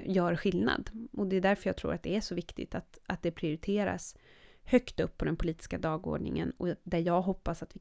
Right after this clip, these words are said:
kanske kan komma ifrån lite grann av den här pseudodebatten som handlar kring vem är en bra feminist och inte, och att ifrågasätta varandras intentioner.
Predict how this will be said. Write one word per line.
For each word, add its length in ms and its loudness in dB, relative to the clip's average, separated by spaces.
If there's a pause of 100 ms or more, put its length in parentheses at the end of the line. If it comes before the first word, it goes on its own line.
(160)
kanske 300 -6
kan 140 -6
komma 260 -4
ifrån 500 2
lite 200 -2
grann 240 -2
av 80 0
den 80 -2
här 160 -4
pseudodebatten 880 0
som 140 -4
handlar 280 0
kring 280 -4 (840)
vem 300 6
är 40 6
en 100 6
bra 200 6
feminist 500 2
och 160 -4
inte, 800 4
och 200 2
att 360 -2
ifrågasätta 680 2
varandras 640 -2
intentioner. 920 2